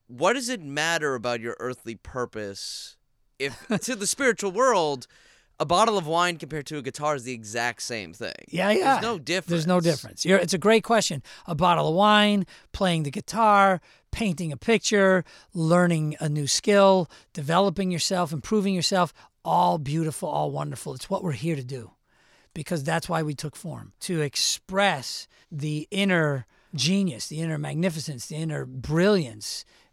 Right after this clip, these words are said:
Speaker 2: reflected in the mirror of life. But it's a great question, Josh, because this speaks to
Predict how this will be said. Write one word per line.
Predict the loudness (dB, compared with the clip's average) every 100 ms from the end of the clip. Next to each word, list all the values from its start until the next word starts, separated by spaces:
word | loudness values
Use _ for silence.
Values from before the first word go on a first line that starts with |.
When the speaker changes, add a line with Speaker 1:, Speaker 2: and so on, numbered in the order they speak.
| -12
Speaker 2:
reflected | -10 -6 -8 -6 -8
in | -8
the |
mirror | -10 -10
of | -12
life. | -10 -12 -6
But | -4
it's | -4
a | 0
great | 0 2
question, | 2 2 2
Josh, | -2 -4
because | -4 4 6 6 2 -12 -10
this | 2 6 6
speaks | 4 2 4 2 2 -2
to | 0 0 2 0